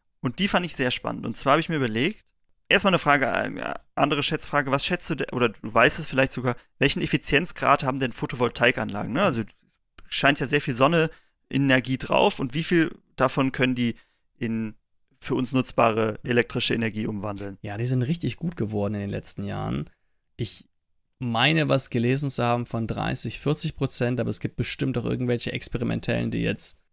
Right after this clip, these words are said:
Speaker 2: das übersteigen.
Speaker 1: Also, me-, mein Wissensstand ist, dass das die Experimentellen sind. Die dreißig, vierzig schaffen, Durchschnitt ist eher so zehn bis zwanzig. Das ist das, was, was man gut schafft. Und jetzt war meine Frage, weil Pflanzen, die wandeln ja auch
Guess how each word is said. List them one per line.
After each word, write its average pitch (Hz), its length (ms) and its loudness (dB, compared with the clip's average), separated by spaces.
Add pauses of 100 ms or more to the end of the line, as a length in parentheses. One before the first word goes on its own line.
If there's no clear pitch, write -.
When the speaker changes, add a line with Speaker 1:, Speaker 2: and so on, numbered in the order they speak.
(100)
Speaker 2:
das 110 200 -4
übersteigen. 110 640 -6 (300)
Speaker 1:
Also, 131 340 6 (400)
me-, 127 140 6
mein 151 180 6
Wissensstand 156 460 4
ist, - 160 -2
dass 127 140 4
das 131 200 4
die 143 140 2
Experimentellen 117 640 4
sind. 175 260 4
Die 135 80 2
dreißig, 131 360 2
vierzig 151 340 0
schaffen, 147 400 0 (280)
Durchschnitt 147 440 6
ist - 160 0
eher 131 160 6
so 117 120 0
zehn 113 260 0
bis - 160 -2
zwanzig. - 480 -6 (220)
Das 120 180 0
ist - 120 -4
das, 117 160 -6
was, - 240 -10
was 117 180 -8
man 104 240 -12 (280)
gut 113 160 -6
schafft. - 300 -8 (520)
Und 123 60 0
jetzt 139 140 2
war 175 80 8
meine 139 180 6
Frage, 170 540 0
weil 117 160 2
Pflanzen, 175 800 0 (800)
die 131 120 -2
wandeln 175 300 4
ja 170 120 4
auch - 360 0